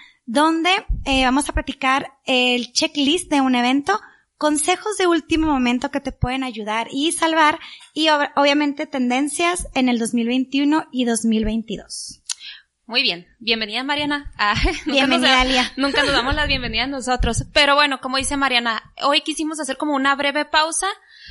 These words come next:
Speaker 2: para como de alguna manera recapitular qué de-, tienes te-, que tener preparado desde que ya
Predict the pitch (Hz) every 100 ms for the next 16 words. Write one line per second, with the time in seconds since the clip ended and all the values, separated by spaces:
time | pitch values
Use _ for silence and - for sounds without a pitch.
0 | - - 262 262 277 262 254 247 226 240
1 | 233 262 302 302 262 285 294 294 254 247
2 | 233 226 220 254 294 - - _ _ -
3 | 302 349 359 349 349 349 339 339 349 339
4 | 339 339 311 269 240 226 277 359 415 -
5 | 220 226 214 214 214 202 202 233 247